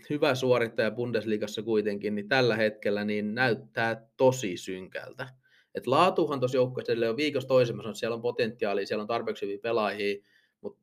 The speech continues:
nyt se itseluottamus on niin nollissa, että jostain tarvitaan se onnekas voitto, jotta toi kelkka tosta lähtee kääntymään. No mitäs me sit tarjoltiin Augsburg Werder Bremen pelissä? No,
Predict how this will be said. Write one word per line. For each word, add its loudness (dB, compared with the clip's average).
nyt -4
se 4
itseluottamus -2
on -6
niin -2
nollissa, 2
että -10
jostain 0
tarvitaan 2
se -4
onnekas 4
voitto, 0
jotta -4
toi 0
kelkka -2
tosta -4
lähtee -6
kääntymään. -4
No -2
mitäs 6
me 8
sit 6
tarjoltiin 8
Augsburg 8
Werder 10
Bremen 2
pelissä? -2
No, -2